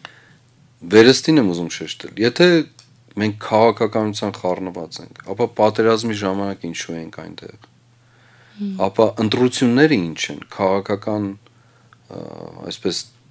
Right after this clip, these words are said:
Speaker 1: դրսևորում են կամ ոչ։ Ա, սոցիալական զանազան խնդիրների լուծում, դա ում գործառույթն է։ Սա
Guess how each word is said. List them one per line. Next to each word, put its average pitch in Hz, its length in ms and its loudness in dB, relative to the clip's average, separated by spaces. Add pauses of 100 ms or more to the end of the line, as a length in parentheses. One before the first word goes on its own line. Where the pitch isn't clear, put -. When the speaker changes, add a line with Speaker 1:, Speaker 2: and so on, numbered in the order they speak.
(280)
Speaker 1:
դրսևորում 104 640 6
են 156 80 0
կամ 90 240 -2
ոչ։ 80 400 -10 (1800)
Ա, - 160 -14
սոցիալական 139 840 6
զանազան 117 640 4
խնդիրների 104 640 -4
լուծում, 87 560 -8 (160)
դա 95 240 -2
ում 117 220 -6
գործառույթն 82 840 -6
է։ 80 80 -18 (1300)
Սա - 260 -6